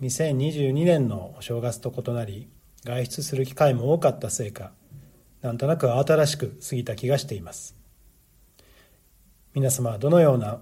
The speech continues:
お正月を過ごされたでしょうか。資産運用業界に携わっていることもあり、また、特に昨今の市場環境が見通しにくいこともあり、年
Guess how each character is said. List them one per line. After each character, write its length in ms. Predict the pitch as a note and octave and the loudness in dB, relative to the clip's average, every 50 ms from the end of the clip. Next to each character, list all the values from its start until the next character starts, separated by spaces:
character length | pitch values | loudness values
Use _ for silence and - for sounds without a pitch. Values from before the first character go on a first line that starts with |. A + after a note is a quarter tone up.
| - - _ | -14 -16 _
お 60 | - | -10
正 200 | - - B2 A#2+ | -4 -2 -2 -2
月 260 | A2+ A#2 A2 - - | -2 -4 -6 -6 -8
を 60 | A2 G2+ | -8 -8
過 140 | - - | -6 -4
ご 80 | A#2+ A#2 | -4 -4
さ 140 | - B2 A#2+ | -2 -2 -4
れ 60 | A2+ | -4
た 100 | - G#2 | -6 -8
で 100 | G2 G2 | -10 -10
し 80 | - - | -12 -14
ょ 40 | |
う 60 | G2 F2 | -14 -16
か。 180 | - - - _ _ _ - - _ _ _ _ _ _ _ _ _ _ _ _ _ _ _ _ _ _ _ _ _ _ _ _ _ _ - - - - - - - | -18 -20 -20 _ _ _ -20 -20 _ _ _ _ _ _ _ _ _ _ _ _ _ _ _ _ _ _ _ _ _ _ _ _ _ _ -20 -20 -20 -20 -20 -20 -14
資 100 | - - | -6 0
産 240 | - F#3 F#3+ G3+ G#3 | 4 6 6 6 4
運 80 | G#3 G3+ | 4 4
用 300 | G3 G3 G3+ G3 G3 G3+ | 4 6 6 4 2 0
業 180 | F#3 F#3+ F#3 F3 | 2 4 4 4
界 160 | D#3+ C#3 A#2 | 4 2 0
に 200 | G#2+ G#2 F#2+ G2 - | 0 -4 -6 -8 -8
携 320 | - B2 A#2 - - C3+ C3+ | -8 -6 -2 0 2 2 2
わ 60 | C3 | 2
っ 40 | C3 | 0
て 80 | - | -4
い 40 | A2+ | -6
る 60 | G2+ | -6
こ 120 | - - G#2 | -8 -10 -10
と 80 | - | -10
も 140 | G2+ G#2+ G#2+ | -8 -8 -6
あ 60 | G#2 | -6
り、 120 | F#2+ F#2 F#2+ - - - - - | -8 -8 -12 -16 -20 -20 -16 -12
ま 100 | - A#2 | -12 -10
た、 320 | - - D3 C#3 C#3 C#3 - - - _ _ - | -4 0 0 0 0 -2 -6 -16 -20 _ _ -6
特 200 | F3+ F3 F3+ D3+ | -4 -2 0 0
に 100 | B2+ B2+ | 0 2
昨 260 | - E3 F3 F3 - | 2 2 2 4 2
今 200 | D#3+ B2+ A2 G2+ | 0 0 0 -2
の 180 | F#2 F2 - - - - _ _ | -6 -10 -14 -16 -20 -20 _ _
市 140 | - - B2 | -12 -2 2
場 200 | C3 C#3+ D3+ D3 | 4 4 4 4
環 240 | - C#3 C#3+ C#3+ | 2 0 0 0
境 140 | C3 B2 G#2+ | -2 -4 -6
が 120 | G#2 G#2 G2 | -8 -10 -10
見 200 | G2 G2+ A2 G#2 | -12 -12 -10 -4
通 200 | - C#3 C#3+ C3+ | 0 0 0 0
し 180 | - - - | 0 -2 -4
に 140 | C#3 C#3 C3 | -4 -4 -2
く 140 | C3+ - F#3+ | 2 2 2
い 80 | D#3+ | 2
こ 120 | - B2+ A2 | 2 0 -4
と 80 | - | -6
も 140 | G#2+ G2+ F#2 | -8 -8 -10
あ 60 | F2+ | -10
り、 80 | F2 - - _ _ _ _ _ _ _ _ _ - | -12 -14 -18 _ _ _ _ _ _ _ _ _ -2
年 120 | D3+ D#3+ | 0 2